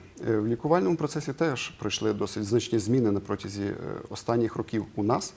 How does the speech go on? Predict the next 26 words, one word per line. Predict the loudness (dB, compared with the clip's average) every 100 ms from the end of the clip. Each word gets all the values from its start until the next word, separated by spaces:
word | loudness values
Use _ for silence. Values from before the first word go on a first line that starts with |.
| -16 -18 -12 -2
ну | 0
і | 2
останніх | 0 4 4 4
десятиліть | 2 -2 -2 0 0 -2
в | -2
світі. | 0 0 -2 -10 -16 -20 -20 -20 -20 -18 -2
Е, | 2 4
основною, | 2 2 4 4 4 2 0
основним | -2 2 4
методом | 4 4 4 4
лікування | 4 2 2 4
геморою, | 6 8 8
якщо | 6 0 -2
ми | -2 -2 -6 -6
вже | -4 -4
говоримо | -2 -2 0 2 2
прицільно, | 0 -2 0 0 -2 -6 -4
е, | -2 -2 -4
про | -4
геморой, | 0 0 0 -2 -6 -16 -18 -20 -20 -4
е, | 2 4 4 2 -2 -10 -20 -16 -4
золотим | 0 4 2
стандартом | 2 4 4 4 0
це | 0 2
була | 2 2
операція. | 0 -2 -6 -12